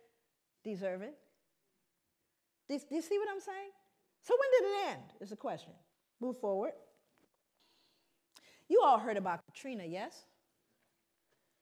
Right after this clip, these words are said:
Yeah. See, I was there. <laughs> My family's from Louisiana. I went to the Ninth Ward. Sometimes you can't pay attention to what the news says. It's important to actually go eyeball what's going on, which was very interesting,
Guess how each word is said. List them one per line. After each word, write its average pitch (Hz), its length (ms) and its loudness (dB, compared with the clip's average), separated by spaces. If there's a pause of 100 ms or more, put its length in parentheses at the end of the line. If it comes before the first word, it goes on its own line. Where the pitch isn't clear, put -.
(920)
Yeah. 240 360 -4 (600)
See, - 120 2
I 302 80 8
was 220 180 4
there. 196 300 -2 (400)
<laughs> - 380 -20
My 208 100 0
family's 185 360 -2
from 156 140 -12
Louisiana. 151 380 -10 (340)
I 190 120 2
went 196 220 -2
to 185 80 -14
the 180 60 -6
Ninth 147 320 -12
Ward. - 280 -16 (520)
Sometimes 415 360 -4
you 233 80 -4
can't 202 240 -8
pay 220 160 -6
attention 170 400 -10
to 185 100 -12
what 185 140 -8
the 185 80 -8
news 208 260 -6
says. 220 320 -8
It's 254 140 -14
important 240 360 -4
to 175 60 -8
actually 170 280 -8
go 160 300 -6
eyeball 160 440 -6
what's 139 160 -14
going 135 240 -16
on, 123 180 -20 (640)
which 220 180 -6
was 185 140 -8
very 160 260 0
interesting, 156 460 -14